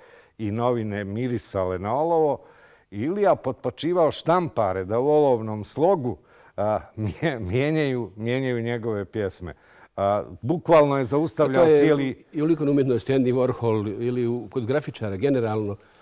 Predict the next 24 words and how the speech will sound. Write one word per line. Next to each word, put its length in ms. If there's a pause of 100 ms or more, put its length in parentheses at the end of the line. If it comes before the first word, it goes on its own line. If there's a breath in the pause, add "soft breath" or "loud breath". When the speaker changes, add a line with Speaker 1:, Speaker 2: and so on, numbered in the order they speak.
(160 soft breath)
Speaker 2:
kada 440
otiske 800
mijenjaju, 520
mijenjaju 380
im 80
boje, 220
mijenjaju 320
im 120
neku 340 (420 soft breath)
strukturu 540
koja 440
ipak 360
upućuje 500
na, 280 (120)
e, 240 (140)
neku 380 (100)
drugu 440
suštinu. 480 (280)
Speaker 1:
Da, 500
a, 260 (960 loud breath)
ali, 220
e, 160 (1000)
te 140
promjene, 580